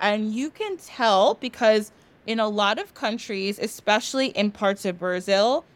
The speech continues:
there's literally whole towns in Brazil where they speak Yoruba. They do all practice, like, Ifa practices, places in Gai-, different parts of the Caribbean,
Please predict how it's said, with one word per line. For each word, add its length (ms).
there's 240
literally 460
whole 560
towns 640
in 160
Brazil 540
where 200
they 360
speak 500
Yoruba. 600
They 220
do 320
all 560
practice, 480
like, 220
Ifa 300
practices, 720
places 460
in 260
Gai-, 360
different 320
parts 180
of 80
the 80
Caribbean, 640